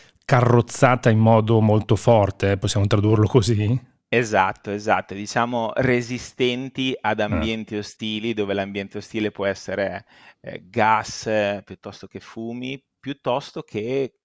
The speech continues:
Speaker 2: particolari caratteristiche che limitano la possibilità di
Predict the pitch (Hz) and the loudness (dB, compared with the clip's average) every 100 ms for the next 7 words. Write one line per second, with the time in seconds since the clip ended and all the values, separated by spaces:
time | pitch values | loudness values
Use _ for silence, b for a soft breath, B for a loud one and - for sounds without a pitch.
0 | _ 110 110 - 110 - 120 127 127 110 | _ -4 -2 -4 -14 -8 0 2 2 0
1 | - 107 107 - 123 117 - 127 127 120 | -4 -4 -4 -4 -6 -6 -8 -6 -6 -6
2 | _ 131 120 120 131 147 147 143 120 104 | _ -2 0 -2 -4 -8 -8 -8 -6 -8
3 | 101 107 - 104 104 110 113 113 107 98 | -8 -14 -14 -14 -12 -8 -4 -4 -6 -12
4 | 95 | -14